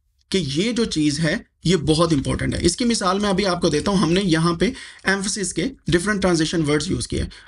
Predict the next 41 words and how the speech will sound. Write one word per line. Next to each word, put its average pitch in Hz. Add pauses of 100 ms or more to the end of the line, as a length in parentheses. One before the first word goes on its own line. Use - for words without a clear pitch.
(100)
Obviously 185
या 233
in 220
particular, 156
specially, 185
clearly, 185 (120)
importantly, 165 (300)
तो 190
ये 190
कीवर्ड्स 185
यूज़ 156
करके 156
हम 185
लेबल 147
कर 151
सकते -
हैं 214 (280)
अपनी 185 (340)
ट्रांजिशन 185 (260)
वर्ड्स 165
को 185
यूज़ 147
करते 139
हुए 185
अपनी, 226 (200)
अ, 151
पैराग्राफ 139
के 196 (120)
डिफरेंट 170
इंपॉर्टेंट 151
इन्फॉर्मेशन -
को। - (480)
Then 220
repeat 220
info-, 220
इंपॉर्टेंट 190
इन्फॉर्मेशन 190
भी 190
आपने 170
करनी 156
है। 247